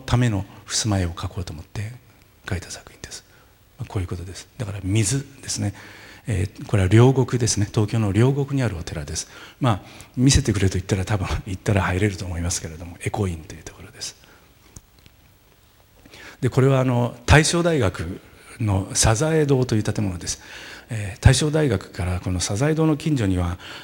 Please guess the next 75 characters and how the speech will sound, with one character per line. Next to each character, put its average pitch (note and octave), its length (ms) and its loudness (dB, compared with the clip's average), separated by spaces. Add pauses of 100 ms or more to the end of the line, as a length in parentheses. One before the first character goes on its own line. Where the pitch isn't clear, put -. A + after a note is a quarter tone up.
え F2+ 120 -10
ー、 - 80 -16
棘 C#3 240 4
抜 F#3 140 6
き F3+ 180 2
地 F3+ 120 4
蔵 B2+ 240 6
と - 120 -2
い E2+ 200 0
う F2 60 -6
と - 120 -4
て E3 100 4
も E3+ 180 4
大 D#3 60 0
き D#3+ 100 2
な、 F#2 240 2
あ G2+ 60 -2
の、 F#2 220 -4 (420)
ま F#2+ 260 0 (120)
あ、 - 20 -20
お、 B2+ 160 -6 (360)
お A2 60 0
ば C3+ 100 4
さ E3+ 140 2
ん D#3+ 80 4
た G#2+ 100 6
ち G2+ 120 0
の F2+ 160 2
原 A2+ 320 2
宿 A#2 300 -4
と - 180 -6
い C#3 120 4
う B2+ 40 4
ん A#2 40 2
で G2 60 0
す - 100 -2
か G2 80 -6
ね。 G2 200 -2 (220)
な A#2 60 -2
ん - 40 -2
か G#2 40 0
そ D3+ 120 6
ん D3+ 40 6
な E3+ 100 6
風 E3 120 2
な G2 160 4
こ - 220 -8
と G2+ 80 2
を - 20 2
言 F#2 80 4
わ F2+ 60 4
れ F2+ 80 2
て - 100 -4
る F#2 60 -2
と - 100 -6
こ F#2 80 -4
ろ F#2 60 -2
が D#2+ 120 -6
あ D#2+ 40 -8
っ E2 40 -10
て、 - 360 -6 (420)
で、 A2+ 100 0
大 - 180 4
正 G#3 200 2
大 G3 160 4
学 A2 220 2
も F#2+ 320 4
な C3 180 2
ん G#3+ 80 0
と - 80 4
か G#2+ 100 0
そ、 A2+ 300 2
そ - 160 2
の C#3+ 240 6 (180)
流 A#2 80 4